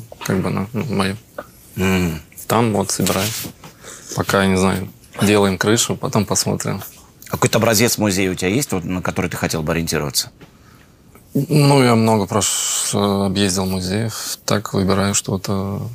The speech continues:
Speaker 1: для себя свое, что-то интересное.
Speaker 2: Ну, номер один, вот, давай, или в нашей стране, или за рубежом, неважно.
Speaker 1: Ну, музей Падикова.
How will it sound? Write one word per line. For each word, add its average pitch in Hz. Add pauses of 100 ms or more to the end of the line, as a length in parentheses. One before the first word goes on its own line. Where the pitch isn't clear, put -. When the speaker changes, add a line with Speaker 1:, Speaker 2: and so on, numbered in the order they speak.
(240)
Speaker 1:
для 98
себя 98
свое, 98
что-то -
интересное. 98
Speaker 2:
Ну, 107
номер 95
один, 78
вот, - (400)
давай, 73
или 78
в 73
нашей 92
стране, 80
или 73
за 76
рубежом, 76 (100)
неважно. -
Speaker 1:
Ну, 101
музей 95
Падикова. 107